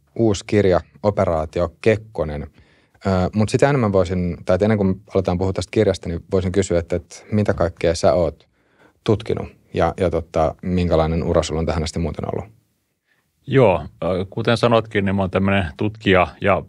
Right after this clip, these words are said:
Speaker 2: toimittaja erikseen. Mä oon taustan poliittisen historian, ö,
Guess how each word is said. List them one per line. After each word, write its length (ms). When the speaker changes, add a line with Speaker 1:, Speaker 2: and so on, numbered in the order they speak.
Speaker 2:
toimittaja 760
erikseen. 720
Mä 100
oon 200
taustan 340
poliittisen 560
historian, 640
ö, 60